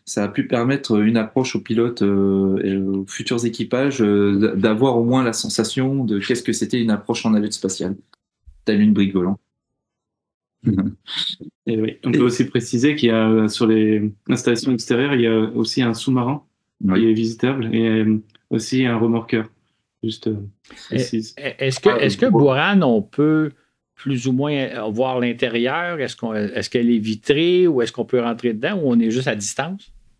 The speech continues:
Speaker 1: Alors, euh, on peut rentrer, on a un accès par la soute,
Speaker 3: Mhm.
Speaker 1: on peut admirer l'intérieur, qui est, qui est bien illuminé. Euh, par contre, elle est très bien protégée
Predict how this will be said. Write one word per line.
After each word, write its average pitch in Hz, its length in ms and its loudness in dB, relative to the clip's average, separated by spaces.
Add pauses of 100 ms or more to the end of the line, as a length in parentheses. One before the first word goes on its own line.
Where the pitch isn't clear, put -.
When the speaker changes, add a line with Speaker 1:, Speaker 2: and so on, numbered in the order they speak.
(800)
Speaker 1:
Alors, 117 400 6
euh, 117 180 8
on 117 120 4
peut 143 160 4
rentrer, 151 600 2
on 120 260 4
a 131 60 4
un 160 120 0
accès 180 360 2
par 147 260 0
la 127 100 4
soute, - 360 0
Speaker 3:
Mhm. 98 280 4 (220)
Speaker 1:
on - 140 6
peut 123 260 2
admirer 131 460 0
l'intérieur, 117 760 2 (200)
qui 101 220 2
est, 98 340 2
qui 101 160 0
est 95 40 0
bien 113 240 2
illuminé. 127 640 2 (480)
Euh, 113 280 4
par 139 200 2
contre, 165 220 2
elle 110 80 4
est 101 120 2
très - 180 2
bien 175 160 0
protégée 139 640 0